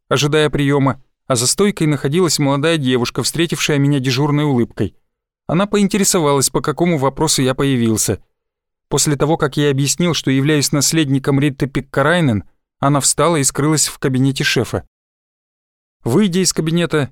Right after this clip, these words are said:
и вновь усевшись за стойку, она сообщила, что мистер Саланен примет меня через сорок минут, так что я вполне могу зайти в соседний кафетерий и провести время за чашечкой кофе.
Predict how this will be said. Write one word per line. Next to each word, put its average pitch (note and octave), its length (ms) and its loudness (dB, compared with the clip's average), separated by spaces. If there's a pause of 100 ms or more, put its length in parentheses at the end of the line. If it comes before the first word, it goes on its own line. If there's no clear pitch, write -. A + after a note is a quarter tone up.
(120)
и C#3 120 0
вновь C#3+ 320 0
усевшись C#3+ 440 0
за A#2+ 160 0
стойку, G3+ 400 0
она F3 160 0
сообщила, E3+ 480 0
что - 160 -4
мистер E3+ 340 0
Саланен C#3 580 0 (280)
примет F#3+ 340 2
меня F3 300 2
через D3 260 0
сорок E3+ 320 0
минут, C#3+ 420 0 (220)
так D3+ 160 0
что C#3+ 300 0
я D3 120 0
вполне C#3+ 380 0
могу D3+ 240 2
зайти D3 320 0
в - 60 -2
соседний C#3+ 480 0
кафетерий D#3+ 460 -2
и - 20 -2
провести C3+ 440 -2
время D#3 280 0
за B2+ 120 0
чашечкой D#3 520 -4
кофе. A2 420 -2